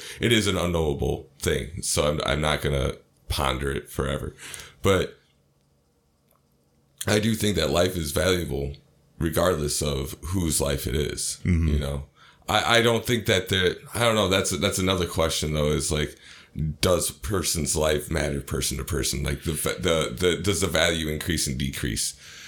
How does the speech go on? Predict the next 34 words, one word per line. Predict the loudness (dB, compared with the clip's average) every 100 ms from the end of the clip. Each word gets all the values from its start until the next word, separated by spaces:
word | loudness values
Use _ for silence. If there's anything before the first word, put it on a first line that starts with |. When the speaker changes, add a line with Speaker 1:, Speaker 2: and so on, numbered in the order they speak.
| -20 -20 -4
Speaker 1:
Like, | 0 0 -2 -4
are | 0
some | 0 0
people | 0 0 0
worth | 0 0
saving | -2 -4 0 0 0 -2
more | -2
than | -2 -2
others? | -2 -4 -4 0
Speaker 2:
I | 0
think | 2 2
so. | 4 4 4 4 4
I, | 2 2 2
you | 4
know, | 4 4 2
<laughs> | 4
Speaker 1:
I, | 6 6 2
I |
think | 2 2 4
that | 4
it, | 4 0 -4 -6 -4 -2
<laughs> |
I | -2 -2 -4
think | 0 0 0
you're | 0
right, | 2 4 2 -2 0
but | 4 8 8 6
I | 6
don't | 4 2
like | 2 0 2
that. | 0 0 0
That's | 0 0
right. | 0 2 0 2
Speaker 2:
Well, | 4 6 6 4 2